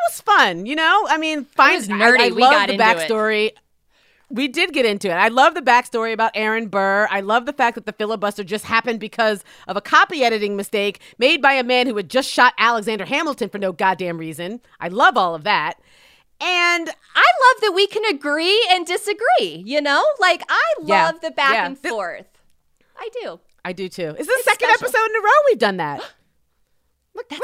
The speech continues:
Speaker 1: look at
Speaker 2: right.
Speaker 1: us. Look at us. I call that personal growth. It's like that Paul Rudd gif. Look at us. Who would have thought? <laughs>
Speaker 2: We're growing in real time with the audience.
Speaker 1: In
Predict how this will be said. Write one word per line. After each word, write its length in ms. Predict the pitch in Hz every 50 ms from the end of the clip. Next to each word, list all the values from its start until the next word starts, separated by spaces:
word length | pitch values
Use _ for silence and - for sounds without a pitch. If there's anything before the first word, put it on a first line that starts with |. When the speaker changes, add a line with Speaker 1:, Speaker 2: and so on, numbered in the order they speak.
| 523
Speaker 1:
look 100 | - 587
at 40 | 622 622 622 -
Speaker 2:
right. 100 | 359 -
Speaker 1:
us. 140 | - - - - - -
Look 140 | 415 -
at 60 | 466 480
us. 100 | 494 - -
I 60 | 320
call 160 | - - 330 277
that 160 | 214 175 -
personal 380 | - 262 240 247 - 262 254 233
growth. 600 | 170 185 185 175 160 160 - - _ _ _ _ _ _ _
It's 140 | - 349 -
like 140 | 370 359 -
that 160 | 349 330 320
Paul 240 | - - 277 277 254
Rudd 220 | 220 233 226 220
gif. 180 | 170 294 262 269 -
Look 200 | 370 539 571 -
at 80 | 427
us. 260 | 359 277 208 180 - -
Who 80 | - 440
would 80 | 466 494
have 120 | 311 - -
thought? 340 | - 233 202 180 156 - - -
<laughs> 60 | -
Speaker 2:
We're 420 | 320 359 - 640 622 622 605 381 370 370
growing 440 | 339 302 294 285 269 269 262 262 302
in 560 | 359 - - _ _ _ _ _ - 427 440 403
real 240 | 403 392 370 349 554 554
time 340 | - - 320 294 269 254 254
with 160 | 247 262 262
the 140 | 359 370 262
audience. 560 | 247 247 247 240 233 247 311 539 - - - 381 359 - -
Speaker 1:
In 160 | - 277 277